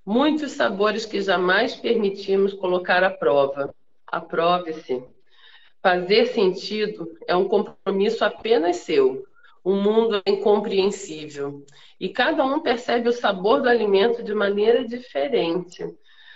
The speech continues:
Como o óbvio é sempre esquecido, permito-me fazer um reparo. Coloque fé no seu poema. A fé é o sal suficiente.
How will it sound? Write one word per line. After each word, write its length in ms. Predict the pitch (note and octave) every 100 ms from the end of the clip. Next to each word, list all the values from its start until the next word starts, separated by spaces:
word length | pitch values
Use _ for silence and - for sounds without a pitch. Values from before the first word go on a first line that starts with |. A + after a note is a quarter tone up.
| - _
Como 300 | G3 G3 G#3
o 80 | G3
óbvio 540 | G#3 A3+ G3+ F3 G3+
é 100 | F3
sempre 460 | - - A3 A#3+ A3
esquecido, 760 | G#3+ G3 G#3 - G3+ G3+ F#3+
permito-me 720 | - G#3 A3+ B3 D#4 D4 C#4+
fazer 460 | C#4 B3+ A#3 A#3 D4
um 60 | D#4
reparo. 760 | D4 C#4+ E3 C#3 B2+ A#2 A#2 - - _ -
Coloque 400 | F#3 F#3+ - A#3
fé 420 | - - A3+ C4+
no 140 | C#4
seu 280 | B3 - A#3
poema. 600 | - G3+ D#3+ C#3 C3+ - - - - - -
A 120 | -
fé 640 | D#3+ - G#3 G3+ A#3 A#3+ -
é 100 | E3
o 120 | E3
sal 400 | D#3+ - F#3+ A3
suficiente. 1160 | A#3+ - - - G#3+ - F#3 C3+ C3 C3 -